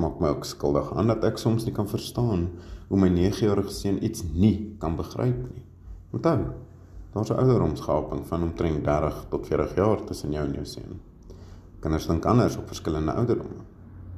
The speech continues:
Jou kind volg jou voorbeeld. Let op hoe jy met jou vrou praat, wat jy rondom jou vriende sê en hoe jy oor ander mense praat. Die kans is goed dat jou seun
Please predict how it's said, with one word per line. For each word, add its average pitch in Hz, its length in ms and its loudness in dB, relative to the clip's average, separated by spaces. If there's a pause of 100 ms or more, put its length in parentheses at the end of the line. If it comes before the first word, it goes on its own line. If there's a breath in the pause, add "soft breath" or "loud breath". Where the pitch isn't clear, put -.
(580 loud breath)
Jou - 160 8
kind 104 240 2
volg - 280 0
jou 85 120 0
voorbeeld. - 600 -2 (360)
Let 71 220 -2
op - 180 2
hoe 87 100 4
jy 85 140 4
met 85 140 0
jou - 100 -6
vrou 104 240 4 (100)
praat, - 360 -8
wat - 140 -6
jy 101 80 4
rondom 92 360 2
jou 92 100 2
vriende 107 340 -2
sê - 180 -6
en 90 100 0
hoe 92 100 2
jy 107 140 4 (280)
oor 170 220 4 (260)
ander 80 320 -2
mense - 340 -6 (100)
praat. - 380 -12 (640 loud breath)
Die - 60 -16
kans 147 300 2
is - 80 -4
goed 139 240 -2
dat 113 180 0
jou 107 80 -4
seun 78 300 -4